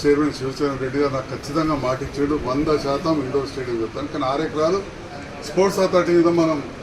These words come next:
రిజిస్టర్ చేయాలి. ఆ గ్రౌండ్ ఉండింది, కానీ ఆ మధ్యలో ఇండోర్ స్టేడియం కట్టేసరికి ఇక అప్పుడు అధికారులు, ఈ అధికారులను నేను ఎందుకంటే ఆ రాజకీయ నాయకులు అనేవారు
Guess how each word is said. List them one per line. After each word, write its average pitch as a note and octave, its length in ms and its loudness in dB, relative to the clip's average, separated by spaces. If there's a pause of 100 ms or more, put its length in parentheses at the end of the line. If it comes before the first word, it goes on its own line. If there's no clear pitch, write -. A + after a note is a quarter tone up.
(640)
రిజిస్టర్ E3+ 380 2
చేయాలి. B2+ 280 0 (720)
ఆ - 40 0 (100)
గ్రౌండ్ D3 340 8
ఉండింది, E3 340 6
కానీ E3 220 6
ఆ D3+ 120 4
మధ్యలో D#3 360 4
ఇండోర్ D3 240 2
స్టేడియం D3+ 300 0
కట్టేసరికి C#3 580 0 (480)
ఇక A#2 180 0
అప్పుడు C3 240 0
అధికారులు, D3+ 440 2 (360)
ఈ - 100 -6
అధికారులను D#3 480 2 (100)
నేను C#3 220 0
ఎందుకంటే C#3+ 320 2
ఆ - 100 0
రాజకీయ C#3 320 2
నాయకులు C3 320 -4
అనేవారు B2+ 400 -2